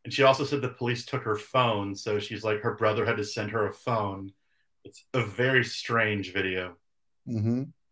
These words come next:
Speaker 2: I don't think she gets it. I don't think she really realized that she did something really wrong.
Speaker 1: No, that's why, that's why I'm saying, 'cause, because she apologizes for doing something wrong,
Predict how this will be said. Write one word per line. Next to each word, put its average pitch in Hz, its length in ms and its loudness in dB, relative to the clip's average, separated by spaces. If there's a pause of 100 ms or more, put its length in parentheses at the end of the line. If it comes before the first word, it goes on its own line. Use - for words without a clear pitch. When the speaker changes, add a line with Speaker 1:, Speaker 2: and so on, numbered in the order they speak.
(960)
Speaker 2:
I 151 120 10
don't 254 220 6
think 202 220 4
she 180 320 0
gets 196 320 6
it. 107 160 8
I 123 160 8
don't 151 200 4
think 147 220 0
she 135 220 4
really 139 240 6
realized 131 500 8
that 104 140 4
she 107 200 -2
did 113 220 4
something 110 360 0
really 98 260 2
wrong. 90 520 0 (1000)
Speaker 1:
No, 190 80 6
that's 160 160 6
why, 170 200 8
that's 151 180 -2
why 170 140 12
I'm 131 80 8
saying, 170 320 2
'cause, 104 120 -6
because - 480 4 (480)
she - 180 0
apologizes 156 720 6
for 147 80 -4
doing 127 220 0
something 120 340 -2
wrong, 104 480 2